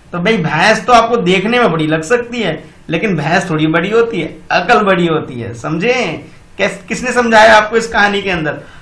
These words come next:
आफंती ने बोल दिया भाई। क्या बोला आपको कि भाई ये अक्ल बड़ी होती है। कैसे पता लगा आपको कि भाई उसने अपना अक्ल का इस्तेमाल करके उस रुमाल को फेंक दिया? चलो अब पढ़ते हैं अगली कहानी इसी पार्ट के अंदर जो आपके लिए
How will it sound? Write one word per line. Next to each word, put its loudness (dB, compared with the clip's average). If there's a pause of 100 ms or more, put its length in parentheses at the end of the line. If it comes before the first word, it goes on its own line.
(160)
आफंती 2
ने -4
बोल -2
दिया 2
भाई। 2
क्या -2
बोला 4
आपको 4
कि -12
भाई -6
ये -2
अक्ल 2
बड़ी 2
होती 2
है। -4
कैसे -2
पता 0
लगा 4
आपको 0 (200)
कि -4
भाई -6
उसने -4
अपना 0 (120)
अक्ल -2
का 4
इस्तेमाल 2
करके -2
उस -6
रुमाल 0
को 4
फेंक 0
दिया? -10 (360)
चलो 0
अब 0
पढ़ते 2
हैं -4
अगली 0
कहानी 0
इसी -8
पार्ट 2
के -4
अंदर -2
जो -2
आपके -2
लिए -8